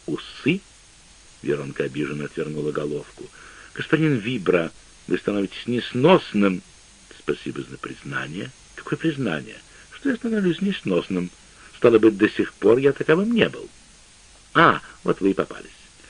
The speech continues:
Известный адвокатский приём. Толковать слова по-своему, приписывая людям то, чего они не говорили. Знаете, с вами опасно беседовать.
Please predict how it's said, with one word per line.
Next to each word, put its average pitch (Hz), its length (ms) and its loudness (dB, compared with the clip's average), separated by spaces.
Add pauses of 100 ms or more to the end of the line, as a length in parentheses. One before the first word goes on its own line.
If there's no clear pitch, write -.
(340)
Известный 139 560 2
адвокатский 104 840 -2
приём. - 400 -8 (420)
Толковать 107 580 0
слова 87 280 2
по-своему, 78 760 -4 (260)
приписывая 87 680 4
людям 78 360 -2 (100)
то, 196 140 8
чего 95 320 0
они 147 200 2
не 127 100 0
говорили. 73 460 -2 (560)
Знаете, - 360 0
с - 40 -2
вами 113 280 4
опасно - 480 0
беседовать. 78 480 -6